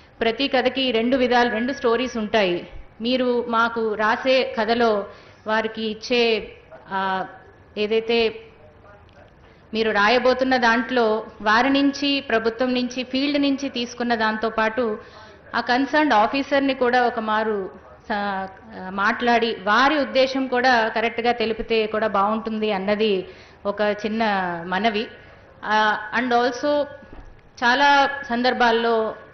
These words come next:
న్యూస్లు మనం రాయటం జరుగుతుంది. న్యూస్ రాసిన తర్వాత కూడా రిజాయిండర్స్ మనం ఇస్తాం.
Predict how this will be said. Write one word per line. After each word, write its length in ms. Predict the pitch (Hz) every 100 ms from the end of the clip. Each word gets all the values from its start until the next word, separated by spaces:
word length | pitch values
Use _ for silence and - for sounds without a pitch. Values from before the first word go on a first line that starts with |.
| -
న్యూస్లు 460 | 208 226 269 262 254
మనం 280 | 240 233 226
రాయటం 400 | 208 214 226 240
జరుగుతుంది. 680 | 208 208 220 214 196 208 220 - - - - -
న్యూస్ 280 | 233 269 240
రాసిన 340 | 226 240 269
తర్వాత 420 | 247 226 233 247
కూడా 300 | 233 233 240
రిజాయిండర్స్ 680 | 233 208 233 254 269 277 277
మనం 180 | 262 240
ఇస్తాం. 420 | 214 - 196 165